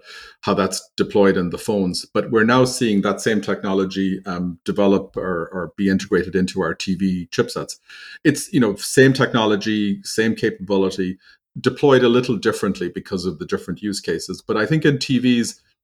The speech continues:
it really comes down to a few big areas. One is what we would call A I for picture quality enhancement.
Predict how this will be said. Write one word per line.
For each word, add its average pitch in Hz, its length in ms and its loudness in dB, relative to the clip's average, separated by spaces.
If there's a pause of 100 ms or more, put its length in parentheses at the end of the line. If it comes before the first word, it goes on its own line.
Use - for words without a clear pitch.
(320)
it 120 100 4
really 147 220 6
comes 131 260 2
down 110 260 2
to 101 160 0
a 92 60 -2
few 107 220 -4
big 98 240 2
areas. 92 420 4
One 120 300 4
is 113 240 0
what 104 160 2
we 107 100 2
would 95 140 0
call 92 280 2
A 104 160 6
I 95 160 4
for - 140 -8
picture - 300 -8
quality 95 360 0
enhancement. 87 600 -6